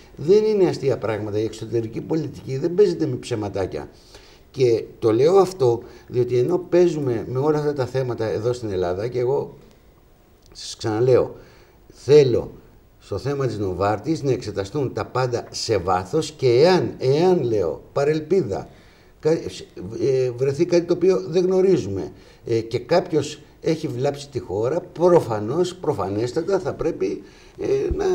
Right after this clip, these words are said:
να ελεγχθεί. Αλλά άλλο είναι αυτό και άλλο βάζω αναμι-, ε, λάσπη στον ανεμιστήρα και όποιον πάρει ο χάρος, ας πούμε, εμπλέκοντας τώρα,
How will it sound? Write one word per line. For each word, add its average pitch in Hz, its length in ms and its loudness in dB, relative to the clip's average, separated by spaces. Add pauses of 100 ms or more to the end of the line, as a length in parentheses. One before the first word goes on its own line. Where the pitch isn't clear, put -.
(440)
να 180 100 4
ελεγχθεί. 180 520 4 (420)
Αλλά 131 460 0
άλλο 196 320 8
είναι 175 180 6
αυτό 185 280 4
και 196 140 4
άλλο 196 200 6
βάζω 180 540 6
αναμι-, 143 340 0
ε, 135 320 2
λάσπη 160 320 0
στον 135 200 -4
ανεμιστήρα 190 720 2
και 175 180 0
όποιον 175 260 2
πάρει 165 200 4
ο 156 60 4
χάρος, 127 380 0
ας 90 120 -8
πούμε, 180 260 -2
εμπλέκοντας 120 640 -4
τώρα, 180 380 0